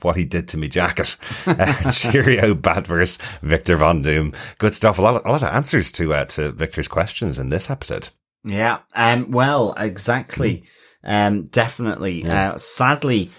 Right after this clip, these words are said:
Speaker 2: no Peggy just yet.
Speaker 1: Yeah.
Speaker 2: And
Speaker 1: Not coming to save, uh, Beth, but potentially saving Julie, though.
Speaker 2: Yes,
Speaker 1: So,
Speaker 2: for sure.
Speaker 1: yeah.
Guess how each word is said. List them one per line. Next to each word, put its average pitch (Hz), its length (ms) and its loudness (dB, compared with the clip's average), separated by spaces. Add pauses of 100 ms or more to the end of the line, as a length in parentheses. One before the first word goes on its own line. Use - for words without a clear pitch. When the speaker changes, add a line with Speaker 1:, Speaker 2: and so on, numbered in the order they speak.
(160)
Speaker 2:
no 117 340 4
Peggy 113 720 -4
just - 580 -4
yet. 95 440 -2
Speaker 1:
Yeah. 98 200 2
Speaker 2:
And 98 360 2
Speaker 1:
Not 156 160 2
coming 151 180 4
to 107 100 -2
save, 95 640 2 (300)
uh, 76 200 0
Beth, 85 360 0
but 85 260 0 (160)
potentially 87 480 -2
saving 78 460 -2
Julie, 85 280 0
though. - 140 -6
Speaker 2:
Yes, 117 260 -2
Speaker 1:
So, - 160 -4
Speaker 2:
for - 140 -8
sure. 101 380 -2
Speaker 1:
yeah. 85 140 -6